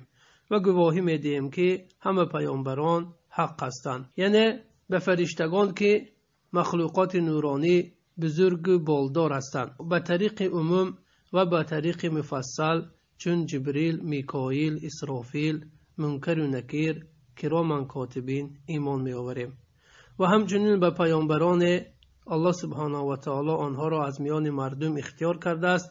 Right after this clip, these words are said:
хоҳ номашон дар Қуръон ва ё дар ҳадис мушаххас омада бошад ва ё не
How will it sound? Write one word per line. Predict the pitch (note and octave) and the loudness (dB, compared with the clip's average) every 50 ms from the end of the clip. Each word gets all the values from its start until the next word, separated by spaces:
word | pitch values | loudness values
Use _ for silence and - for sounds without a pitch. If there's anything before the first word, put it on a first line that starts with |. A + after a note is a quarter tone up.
| _ _ | _ _
хоҳ | - - - - F#3+ F#3 C#3+ C#3+ | -20 -6 2 4 4 4 4 2
номашон | E3 E3+ E3+ E3+ E3+ E3 D#3+ F3 F3 E3 | 2 2 2 2 2 0 -2 -2 -2 -2
дар | D#3 D3 C#3 C3+ | 0 -2 -2 -4
Қуръон | C3+ - - C#3+ C#3+ - D#3+ E3+ E3+ E3 E3+ E3 E3 - _ _ _ | -6 -8 -10 -10 -6 -2 0 2 2 0 -2 -6 -12 -20 _ _ _
ва | E3 E3 | 0 2
ё | E3+ E3 D#3+ | 2 2 2
дар | C#3+ D3 C#3 C3+ | 2 0 -4 -4
ҳадис | - - D3 C#3+ C#3 D#3+ F3 E3+ F3 - - - _ _ - | -6 -8 -10 -4 0 2 2 2 0 -4 -12 -20 _ _ -6
мушаххас | E3 D3 - - D#3 C3 - - E3+ D#3+ E3 | -6 -4 -4 -4 -4 -6 -6 -6 -6 -4 -4
омада | D#3+ D#3 C#3 B2+ C3 C3 D#3 E3+ | -4 -6 -6 -6 -4 -2 -2 0
бошад | E3+ F3 D3 C#3+ F3+ F3 F3 F3 - _ _ _ _ _ _ | 0 -2 0 0 0 0 0 -2 -6 _ _ _ _ _ _
ва | D#3 D3+ D3 | -4 -2 -2
ё | D3+ C#3+ C3+ C3 | 0 -2 -2 -2
не | C3+ C#3+ D#3+ F3 | -2 0 2 2